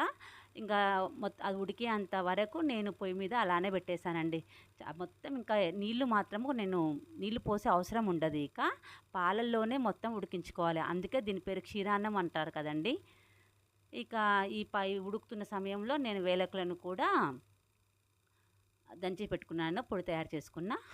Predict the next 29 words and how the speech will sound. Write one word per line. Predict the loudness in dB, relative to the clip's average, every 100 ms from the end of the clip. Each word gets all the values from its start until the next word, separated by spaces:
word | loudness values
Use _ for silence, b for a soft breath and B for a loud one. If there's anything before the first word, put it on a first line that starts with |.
| B -4
అయితే | -4 -2
మొత్తం | -2 -2 -4 -6 -4
చక్కెర | -6 -4 -4
కాకుండా | -2 -2 -2 -6 -6
చక్కెర | -6 -4 -4
సగం, | -4 -4 -4 -2
బెల్లంతో | 0 0 -2 -2 -4
కూడా | -2 -4
కొంచెం | -4 -4 -4 0
వేసేసుకున్నా | -2 -2 -8 -4 -2
అండి. | -2 0
నేను | 0 0
మొత్తం | 0 -2 -8 -8
చక్కెర | -8 -4 0
వాడలేదు. | 0 0 -2 -4 -2 -4 -6 B B B B B _ -4
అయితే | -2 -2 0 -2 2
పాలల్లో | 2 4 2 2
వేసేటప్పుడు, | 4 2 2 -2 -2 -2 -2 -2
ఉడకబెట్టేటప్పుడు | 0 -2 -2 0 0 0 0 2
ఫస్టే | 4 2 2 -2
బెల్లం | 2 4 4 2
వేస్తే | 0 0 -2
పాలు | 4 4 4 4
విరిగిపోతాయని | 0 0 -2 -2 0 -2 -4
చెప్పేసి | -6 -6 -6 -2 -2 -4 B B
నేను | -10 -8
క-, | -2 -2 0
మొత్తం | -4 -4 -4 -2
ఉడికిన | -2 0 0